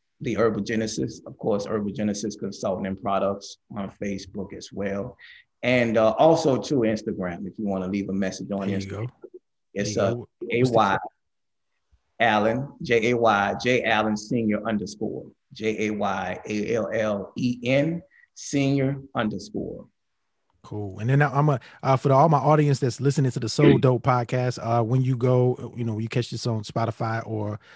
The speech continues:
Speaker 2: uh, Apple Podcasts, you, I'll put his information into the description of this show. Um, this has been great. I'm so excited about it. I wish we had more time. Um, you know, I got some other things I gotta do today, but, uh, we are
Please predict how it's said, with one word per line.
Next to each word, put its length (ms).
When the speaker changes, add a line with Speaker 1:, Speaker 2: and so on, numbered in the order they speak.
Speaker 2:
uh, 240
Apple 260
Podcasts, 560
you, 180
I'll 160
put 220
his 180
information 560
into 360
the 100
description 540
of 120
this 140
show. 400
Um, 240
this 140
has 140
been 200
great. 380
I'm 160
so 220
excited 500
about 300
it. 120
I 60
wish 180
we 80
had 180
more 160
time. 480
Um, 460
you 60
know, 220
I 80
got 160
some 140
other 140
things 260
I 80
gotta 180
do 140
today, 320
but, 320
uh, 260
we 220
are 100